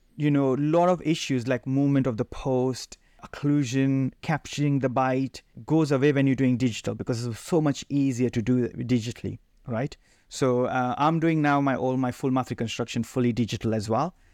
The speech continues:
because it just makes sense to move away from the traditional. Although I still do time to time, you know, dep-, depending on what I'm doing, uh, conventional full mouth reconstruction, I do my own wax up. But now I'm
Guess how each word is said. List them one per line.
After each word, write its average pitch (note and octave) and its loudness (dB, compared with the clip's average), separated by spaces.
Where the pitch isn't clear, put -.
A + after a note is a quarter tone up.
because A#2 0
it A#2+ -4
just - 0
makes B2+ 0
sense C3+ -4
to C#3 4
move B2+ 2
away B2+ 0
from B2 -2
the A#2 -2
traditional. C3 -2
Although D#3 0
I D3 -2
still G#3+ 2
do E3 2
time D3+ 0
to C#3+ -4
time, C3+ 0
you B2+ -2
know, A#2+ 0
dep-, - -8
depending B2+ 0
on A#2+ 2
what A#2 2
I'm A#2 0
doing, A#2+ 0
uh, - -16
conventional B2+ 0
full A#2 -2
mouth A2 -2
reconstruction, G#2+ -4
I A2 -2
do A2+ -2
my A2+ -2
own A2+ -2
wax A2+ -4
up. A2+ -6
But D3 -2
now D#3 4
I'm C#3 0